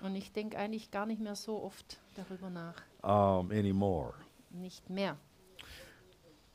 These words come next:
Speaker 2: But that opens you up for then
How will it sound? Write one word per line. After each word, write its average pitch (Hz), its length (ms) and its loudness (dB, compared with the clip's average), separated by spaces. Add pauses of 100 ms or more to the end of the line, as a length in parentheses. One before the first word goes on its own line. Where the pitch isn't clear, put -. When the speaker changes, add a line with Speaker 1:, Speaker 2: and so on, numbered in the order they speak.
(1500)
Speaker 2:
But 143 140 8 (1000)
that 165 280 12
opens 147 420 10
you 135 200 10
up 147 200 10
for 131 200 10
then 135 520 10